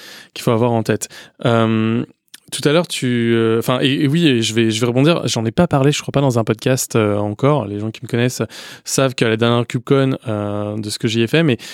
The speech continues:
c'est vrai que ce dont tu parles là, c'est vraiment un point important. Moi, là, j'ai essayé de remonter des fonctionnalités. Et clairement, quand on a un contributeur individuel,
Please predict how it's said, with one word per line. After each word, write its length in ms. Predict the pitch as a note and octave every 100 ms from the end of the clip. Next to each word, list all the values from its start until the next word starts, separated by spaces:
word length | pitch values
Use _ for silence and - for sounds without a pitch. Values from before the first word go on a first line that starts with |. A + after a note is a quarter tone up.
| -
c'est 120 | -
vrai 120 | C3 D#3+
que 260 | C3+ B2 - - - _
ce 180 | - -
dont 80 | C3+
tu 100 | B2+
parles 220 | B2+ B2
là, 260 | C#3 E3 -
c'est 440 | - - G#2+ G#2
vraiment 340 | G#2 G#2+ C3 B2+
un 60 |
point 120 | A#2+
important. 240 | A2+ A2 F3
Moi, 200 | C3 B2
là, 80 | B2+
j'ai 160 | A2
essayé 260 | G#2 - B2+
de 120 | A2+
remonter 500 | G#2 G#2+ B2 B2 C3+
des 80 | A#2
fonctionnalités. 720 | A2+ G#2+ - A2 G2+ D3 E3 - - - -
Et 60 | -
clairement, 300 | A2 D3 D#3
quand 180 | - B2
on 80 | A#2+
a 40 |
un 80 | A#2
contributeur 460 | C3 - C3 C#3 B2+
individuel, 640 | A#2+ A2 A2 C3 B2+ C3